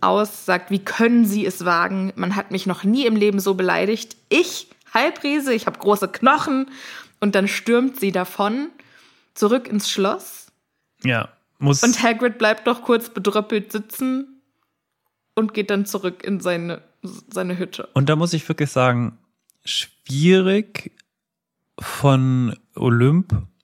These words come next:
Speaker 2: Nicht deswegen, weil ich die Reaktion nicht verstehen kann, sondern eher,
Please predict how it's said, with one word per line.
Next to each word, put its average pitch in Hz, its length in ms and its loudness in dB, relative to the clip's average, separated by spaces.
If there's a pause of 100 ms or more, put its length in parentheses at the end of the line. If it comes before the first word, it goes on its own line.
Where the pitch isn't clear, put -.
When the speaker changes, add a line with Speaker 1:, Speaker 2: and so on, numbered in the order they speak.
(600)
Speaker 2:
Nicht 160 260 4
deswegen, 156 460 2
weil 117 140 4
ich - 220 -6
die 120 120 0
Reaktion 117 480 2
nicht 143 140 0
verstehen 135 440 0
kann, 143 280 0
sondern 107 400 0
eher, 113 440 4